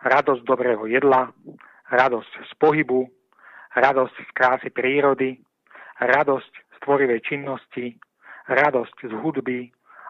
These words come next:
alebo nejakého iného druhu umenia, radosť z detí a vnúčat a tak ďalej a tak ďalej. Dalo by sa v tom ešte dlho pokračovať.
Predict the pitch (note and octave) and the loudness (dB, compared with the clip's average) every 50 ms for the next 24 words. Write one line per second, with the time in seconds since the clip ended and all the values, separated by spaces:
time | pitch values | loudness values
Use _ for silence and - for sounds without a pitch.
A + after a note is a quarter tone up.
0 | - _ _ - - C3 C#3 C#3+ C#3+ C3+ A#2+ B2+ B2 C3 B2+ - _ _ _ _ | -20 _ _ -2 2 4 4 4 4 2 2 0 0 0 -2 -6 _ _ _ _
1 | C#3+ C3 C3 C3 - - B2+ A2 B2+ B2+ - - D3 E3 D#3 C#3+ D3+ D3+ D3 D3 | -2 0 0 0 0 0 -2 0 -2 -2 -4 -4 -4 -2 -2 0 0 0 2 2
2 | D3 C#3 C3+ C#3+ D#3 D#3 C3 C3+ C3 B2+ B2+ B2+ B2 A#2 A#2 A#2 - _ _ _ | 2 0 -2 -4 -6 -6 -4 -2 -2 -2 0 0 0 0 0 -2 -6 _ _ _
3 | - - - - - - - - _ _ - - C3+ C3+ B2 B2 A#2 - - - | -20 -20 -20 -20 -20 -20 -20 -20 _ _ 0 2 2 2 2 0 -4 -8 -10 -12
4 | - C#3 A#2 A#2 B2 D3+ E3 F3 - - D3+ C3+ B2+ B2 B2 B2+ C3+ D3 E3+ E3 | -14 -14 -8 -2 2 2 2 2 0 -4 -6 -4 -4 -4 -6 -6 -6 -8 -8 -6
5 | - - D3 C3+ C3 - - - F3 F#3+ - - - - C#3+ C#3+ C3+ C3 B2 C3 | -2 0 2 2 2 0 0 0 0 0 0 -2 -4 -2 0 0 0 0 0 0
6 | C#3 C3+ C3 C3 C3 B2+ B2+ D3 C3 B2 - - B2 A#2 A2 A#2 G#2+ - - - | 0 0 0 0 -2 -2 -4 -4 -6 -6 -4 -4 -4 -4 -4 -8 -10 -10 -14 -20
7 | _ _ _ _ _ _ _ _ _ _ _ _ _ - - - - - - - | _ _ _ _ _ _ _ _ _ _ _ _ _ -20 -16 -14 -12 -12 -12 -12
8 | - - B2 A#2 F#3 G3+ F#3 D#3 - - D3+ - E3 C#3+ - - - C#3+ C#3+ D3 | -14 -4 2 4 4 4 4 2 0 -2 -2 -2 -2 -2 -2 -2 -2 -2 -2 -2
9 | C#3+ C#3+ - - _ - - C3 A#2+ - - C3 A#2+ A#2 B2+ C3+ C3 B2+ C3+ C3 | -6 -12 -18 -20 _ -10 -10 -8 -8 -6 -6 -6 -2 0 0 2 2 4 2 2
10 | C3 - _ _ - - B2+ - - B2+ A#2+ - - A#2+ - - - | 2 -2 _ _ -6 -6 -4 -2 -4 -4 -4 -6 -8 -12 -12 -14 -20